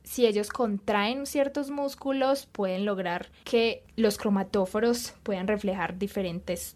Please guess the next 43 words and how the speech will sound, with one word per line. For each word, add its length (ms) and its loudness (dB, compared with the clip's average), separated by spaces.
tonos 520 0
de 100 -2
color 380 2
y 60 -2
por 140 -2
eso 140 -4
es 80 -10
que 100 -6
pueden 260 -2
cambiar 360 -6
tan 200 -4
rápidamente. 760 -2
Esto 240 6
me 100 6
parece 300 4
muy 140 0
interesante 560 -2
porque 640 0
siempre 320 6
que 100 4
se 100 4
habla 180 4
de 80 2
camuflaje, 880 0
uno 320 -4
de 160 -2
los 500 -8
organismos 760 2
que, 280 -2
que 140 -4
más 200 0
se 100 -2
piensan 500 0
es 160 -8
en, 240 -4
en 240 0
los 480 -4
camaleones, 800 0
pero 180 6
en 60 6
realidad 480 8
los 220 2
camaleones 840 0